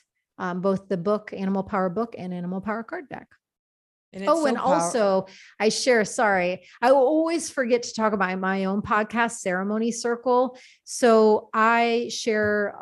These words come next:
Speaker 1: um, there's a whole episode dedicated specifically to the book. I use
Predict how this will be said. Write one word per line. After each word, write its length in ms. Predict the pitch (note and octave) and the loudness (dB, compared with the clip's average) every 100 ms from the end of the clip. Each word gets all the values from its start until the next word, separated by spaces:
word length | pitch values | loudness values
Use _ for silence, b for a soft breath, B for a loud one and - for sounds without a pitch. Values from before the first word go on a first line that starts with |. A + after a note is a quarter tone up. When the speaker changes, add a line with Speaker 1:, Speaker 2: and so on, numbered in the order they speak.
| - - | -16 -6
Speaker 1:
um, 240 | A3 G3+ G3+ | -2 0 4
there's 160 | A#3 | 4
a 80 | A#3+ | 4
whole 300 | F3+ A#3+ A3 | 4 4 4
episode 680 | G3 G#3+ G#3 A3 G3+ G3+ E3 | 0 -4 -4 0 2 2 2
dedicated 720 | F3+ G3 F#3+ G#3+ F#3+ F#3+ F3 - _ B3+ F3 | 0 0 -2 -2 0 -2 -4 -14 _ -16 -14
specifically 960 | - - - A#3 A#3 A3 G#3+ - G#3 | -12 -6 2 2 2 0 -2 0 0
to 180 | G3+ - | 0 -4
the 120 | F#3+ | -6
book. 320 | E3+ G3+ G3+ - | -2 0 0 0
I 140 | G#3+ | 0
use 360 | A3 A3 G#3 | 2 2 0